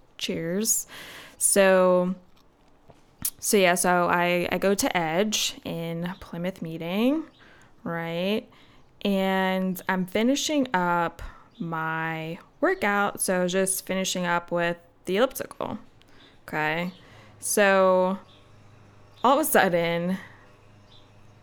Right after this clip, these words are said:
I hear one of the employees get over the loudspeaker, okay? And it's like, "Attention, Edge members,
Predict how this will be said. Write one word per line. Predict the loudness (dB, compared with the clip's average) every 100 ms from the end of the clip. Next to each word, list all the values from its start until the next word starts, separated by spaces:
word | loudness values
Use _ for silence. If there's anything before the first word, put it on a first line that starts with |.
| -20 -20 -20 -12 0
I | 2
hear | 2 0 2 4 4 4 4 2 -2 -8 -20 -20 -20 -20 -10
one | -8 0 2 4 4 2 2 0 -4 -10 -20 -20 0
of | 4
the | 4
employees | 4 2 2 2 4 2 4 2 0 -2
get | 0 2 2 0 -2 -4
over | -4 -2 -2 0 0 -2 -4 -8 -20 -20 -20 -20 -20 -2
the | 0
loudspeaker, | 4 4 4 2 -2 -2 -4 -4 -2 -2 -4 -12 -20 -20 -20 -20 -20 -20 -16
okay? | -6 -2 0 0 -2 -4 -6
And | -4
it's | -6 -6 -2
like, | 0 0 0 -2 -6 -12 -14 -20 -20 -20 -14 -4
"Attention, | 2 6 6 6 4 4 6 4 4 4
Edge | 6 6 2 2
members, | 4 6 4 4 4 2 0 -2 -2 -2